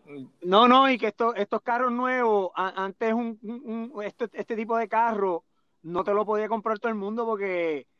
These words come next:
tú tenías que aprender a guiar ese carro y a tirar los cambios, tenías que conocerlo. Ahora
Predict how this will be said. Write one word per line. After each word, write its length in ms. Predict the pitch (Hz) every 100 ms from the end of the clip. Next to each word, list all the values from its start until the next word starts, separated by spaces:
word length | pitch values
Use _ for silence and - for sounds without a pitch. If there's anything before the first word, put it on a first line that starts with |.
| _ _
tú 120 | 180
tenías 300 | 175 190 202
que 80 | -
aprender 400 | 208 214 202 208
a 100 | 208
guiar 320 | 214 196 202
ese 260 | 208 - 202
carro 760 | 180 190 208 208 196 190 185 151
y 220 | 165 180
a 100 | 175
tirar 220 | 170 170
los 100 | 202
cambios, 240 | - 214 208
tenías 200 | 185 170
que 100 | 190
conocerlo. 640 | 220 208 - 196 208 165
Ahora 460 | 156 170 185 208